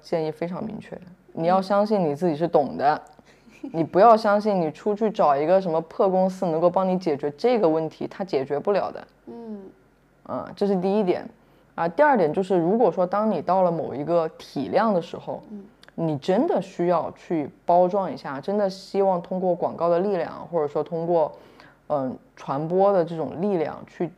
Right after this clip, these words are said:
Speaker 1: 要开始建立你的形象，你想跟别人持续的拉开差异化。啊，当然前提是你的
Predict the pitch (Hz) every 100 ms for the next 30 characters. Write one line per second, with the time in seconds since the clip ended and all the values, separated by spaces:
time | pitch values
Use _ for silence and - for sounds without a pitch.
0 | _ - 196 185 196 185 156 - 254 202
1 | 196 175 135 139 139 - 139 147 180 -
2 | 180 143 135 160 117 143 170 156 147 147
3 | 135 - - 143 175 190 165 151 151 -
4 | 156 - - 165 175 151 - - - _
5 | - _ - 131 - 202 190 190 170 180
6 | 180 175 175 143 131 139